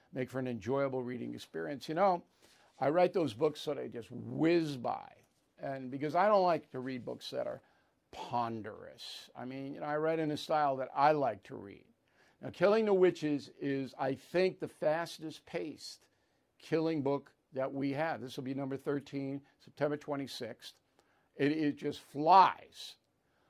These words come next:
Now, if you order the custom where I hand sign the book, not a plate, the book, all right?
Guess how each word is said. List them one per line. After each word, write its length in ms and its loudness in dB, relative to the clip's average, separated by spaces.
Now, 280 2
if 240 0
you 300 2
order 440 4
the 140 0
custom 920 0
where 240 -2
I 180 4
hand 460 0
sign 420 2
the 60 0
book, 280 4
not 180 0
a 60 2
plate, 420 -2
the 240 12
book, 480 12
all 120 -2
right? 280 8